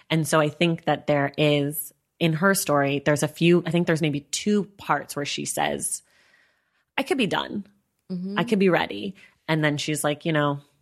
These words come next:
Speaker 1: "But I got these girls." And
Speaker 2: Right.
Speaker 1: she even ba-, she even deals with that, like, "How long can I do this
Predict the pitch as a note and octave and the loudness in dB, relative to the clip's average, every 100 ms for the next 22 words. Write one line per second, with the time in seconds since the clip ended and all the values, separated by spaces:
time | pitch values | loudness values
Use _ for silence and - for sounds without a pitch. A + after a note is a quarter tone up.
0 | _ _ _ D#3 D3+ C#3 D3+ D#3 D#4+ D4+ | _ _ _ 2 2 0 -8 0 4 4
1 | B3+ A3 D#3+ D#3 E3+ - - E3 F#3+ F#3 | 4 4 0 -2 -10 -12 -2 2 2 4
2 | F3 E3 D3+ D3 - - F#3 D#3+ D3+ D3+ | 4 4 4 2 2 0 2 2 0 -2
3 | D3 D3+ - C#3+ C#3+ - D3+ - - - | -2 -6 0 0 0 -6 -10 -10 -20 -4
4 | D#3+ E3 E3 D3 D3 C#3+ C#3+ C#3 - C#3+ | 2 4 4 4 4 2 0 -6 -4 0
5 | C3+ C3 C#3 C#3 C3+ C3+ - - | 0 2 2 4 2 2 -2 -4